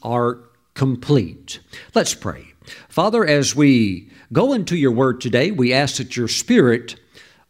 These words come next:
of wisdom and revelation would flow, and we thank you that he's going to. Let there be illumination and understanding of your word, and help us to take it and apply it to our lives today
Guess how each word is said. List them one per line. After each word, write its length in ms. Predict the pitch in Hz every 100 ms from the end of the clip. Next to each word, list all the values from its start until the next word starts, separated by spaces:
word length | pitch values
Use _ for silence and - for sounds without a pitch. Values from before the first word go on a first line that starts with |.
| _
of 440 | 135 131 123 117 98 - _
wisdom 840 | 120 117 220 247 - - 85 73 - - _ -
and 360 | 131 127 120
revelation 640 | 139 190 180 160 - 151 127
would 160 | 120
flow, 520 | - 165 135 82 73 -
and 160 | 120
we 100 | 123
thank 300 | 135 165 202
you 80 | 139
that 160 | 127 120
he's 160 | 160
going 340 | 165 180 135 107
to. 320 | 101 80 64 - - - -
Let 140 | 117
there 100 | 131
be 120 | 123
illumination 680 | 151 151 196 160 151 147 156
and 140 | 131 131
understanding 880 | 160 175 - - 160 143 107 110 123
of 140 | 107
your 80 | 175
word, 560 | 143 113 104 151 170 - _ - - - _ _
and 220 | 135 131
help 240 | 123 143 -
us 180 | 139 -
to 100 | -
take 280 | 214 254
it 180 | - - - _ _
and 140 | - 113
apply 400 | - - 220 151
it 280 | 104 - - _ _
to 180 | - 127
our 300 | 120 156 226
lives 760 | 196 110 107 110 107 - - _ -
today 760 | 113 101 127 107 85 95 156